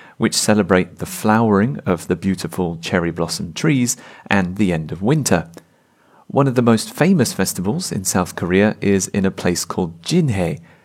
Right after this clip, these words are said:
My friend and I heard about this festival while we were researching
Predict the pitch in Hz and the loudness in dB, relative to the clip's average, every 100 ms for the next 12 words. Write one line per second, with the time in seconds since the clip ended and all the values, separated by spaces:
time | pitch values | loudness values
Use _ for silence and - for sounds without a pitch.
0 | _ _ _ _ _ - 127 175 175 147 | _ _ _ _ _ -2 2 2 2 4
1 | 135 127 - - 139 120 104 - 95 - | 6 4 2 2 2 4 2 2 -2 0
2 | 87 87 95 123 196 113 98 101 95 90 | -2 -2 -2 0 -2 -2 0 2 0 0
3 | 92 87 82 87 101 92 - 87 - 90 | 0 0 0 2 2 2 0 0 0 -4
4 | 90 | -4